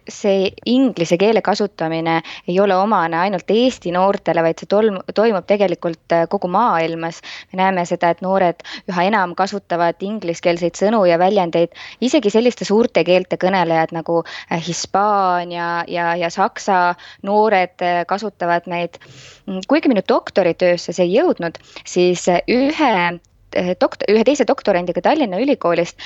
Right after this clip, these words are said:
me tegelikult võrdlesime Eesti ja Läti, eh, vlogijaid ja, ja vaatasime siis, võrdlesime vastavalt, eh,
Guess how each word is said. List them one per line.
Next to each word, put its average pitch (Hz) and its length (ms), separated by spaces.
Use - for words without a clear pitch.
me 185 60
tegelikult 240 440
võrdlesime 165 880
Eesti 254 640
ja 180 200
Läti, 175 600
eh, 180 240
vlogijaid 165 580
ja, 175 300
ja 175 160
vaatasime 180 560
siis, 175 240
võrdlesime 180 540
vastavalt, 175 480
eh, 170 320